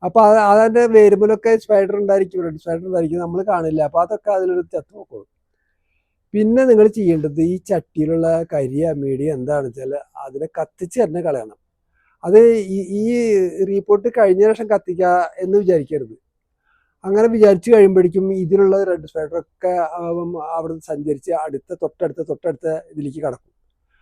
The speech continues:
അത് കടക്കാതിരിക്കാൻ വേണ്ടിയിട്ട് ഉടൻ തന്നെ അതിലേക്ക് മണ്ണെണ്ണയോ അല്ലെങ്കിൽ കത്താവുന്ന എന്തോ സാധനം ഒഴിച്ചിട്ട്, എന്തേലും ഒഴിച്ചിട്ട് അത് കത്തിച്ച് കളയാം. ആ കത്തിച്ച് കളഞ്ഞതിന് ശേഷം നമ്മൾ എടുത്ത് വെച്ച, ആ, ചെടീനെ റിപ്പോർട്ട് ചെയ്യുക.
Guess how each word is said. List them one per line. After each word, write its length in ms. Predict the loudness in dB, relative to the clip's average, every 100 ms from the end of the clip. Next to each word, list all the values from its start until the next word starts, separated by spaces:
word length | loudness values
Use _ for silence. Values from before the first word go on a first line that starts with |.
| -6
അത് 120 | -2 0
കടക്കാതിരിക്കാൻ 560 | 0 0 -2 0 -2
വേണ്ടിയിട്ട് 460 | -2 -4 -6 -6 -8 -12 _ _ _ _ _
ഉടൻ 340 | -6 2 2 2
തന്നെ 320 | 0 -4 -6 -12 _ -10
അതിലേക്ക് 580 | -6 -4 -2 0 0 -2 _ _ _ _ -10
മണ്ണെണ്ണയോ 480 | -6 -2 -2 -2 -2
അല്ലെങ്കിൽ 280 | -2 -2
കത്താവുന്ന 340 | -4 -4 -2 -2
എന്തോ 160 | -4
സാധനം 300 | -6 -8 -6
ഒഴിച്ചിട്ട്, 420 | -6 -6 -10 -12 -14
എന്തേലും 420 | -14 -4 2 4
ഒഴിച്ചിട്ട് 260 | 4 2
അത് 140 | 0 0
കത്തിച്ച് 300 | -4 _ -8
കളയാം. 260 | -8 -10 _ _ _ _ _ _ _ _ _ -10 -6
ആ 180 | -2 -2
കത്തിച്ച് 300 | -2 -8 0
കളഞ്ഞതിന് 520 | 4 4 6 6 4
ശേഷം 420 | 2 -4 -14 -14 _ _ _ -14
നമ്മൾ 280 | -10 -6 -6
എടുത്ത് 220 | -4 -6
വെച്ച, 200 | -6 -4 -8 -10 _ _ _ _ _ _ -6
ആ, 220 | -4 -2
ചെടീനെ 480 | -4 -6 -6 -4 -4
റിപ്പോർട്ട് 400 | -6 -8 -14 -16
ചെയ്യുക. 220 | -20 -20